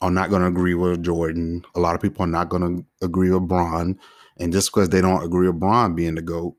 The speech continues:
or being the best ever doesn't mean they actually say Jordan is.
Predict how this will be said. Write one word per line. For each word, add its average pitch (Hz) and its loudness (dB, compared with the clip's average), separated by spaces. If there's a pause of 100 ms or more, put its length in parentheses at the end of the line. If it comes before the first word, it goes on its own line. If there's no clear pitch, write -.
or 85 -8
being 87 -2
the 82 -6
best 80 -6
ever 82 -4
doesn't 87 0
mean 85 -2
they 85 -2
actually 85 -4
say 85 0
Jordan 87 2
is. 67 -14